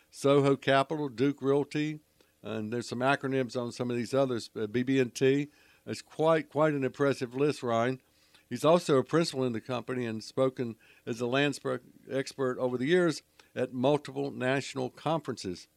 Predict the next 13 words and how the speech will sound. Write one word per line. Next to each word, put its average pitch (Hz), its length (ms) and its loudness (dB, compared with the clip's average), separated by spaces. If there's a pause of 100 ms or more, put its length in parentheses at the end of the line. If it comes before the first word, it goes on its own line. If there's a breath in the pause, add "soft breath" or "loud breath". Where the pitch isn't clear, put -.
(460)
So, 110 500 0
um, 107 300 -2 (280)
you 123 300 -2
are 110 180 0
quite 147 340 2
a 131 60 -2
talent. 143 440 2
You're 123 200 -2
also 139 540 2
a 123 80 2
member 135 360 2
of 113 100 -4
niop, 139 420 4